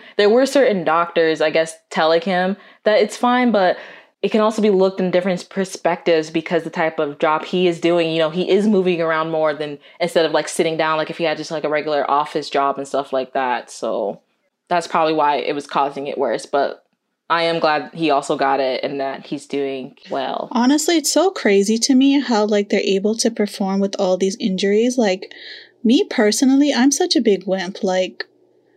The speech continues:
Speaker 2: I can't handle pain.
Speaker 1: <laughs>
Speaker 2: I really cannot. <laughs>
Speaker 1: You cannot handle being a K-pop
Speaker 2: So if they,
Speaker 1: idol
Speaker 2: if
Speaker 1: then.
Speaker 2: they're doing this for, like, hours on end,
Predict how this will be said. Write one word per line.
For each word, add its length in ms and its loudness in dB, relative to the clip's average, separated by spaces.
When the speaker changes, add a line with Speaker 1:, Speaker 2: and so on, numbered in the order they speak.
Speaker 2:
I 120 0
can't 320 2
handle 360 4
pain. 540 0
Speaker 1:
<laughs> 40 -12
Speaker 2:
I 100 4
really 420 4
cannot. 520 -4
<laughs> 60 0
Speaker 1:
You 200 0
cannot 460 0
handle 340 0
being 320 -4
a 40 -10
K-pop 460 -4
Speaker 2:
So 220 4
if 200 4
they, 340 2
Speaker 1:
idol 360 -4
Speaker 2:
if 80 2
Speaker 1:
then. 100 -2
Speaker 2:
they're 200 4
doing 340 4
this 180 2
for, 160 0
like, 440 0
hours 360 2
on 160 -2
end, 360 -2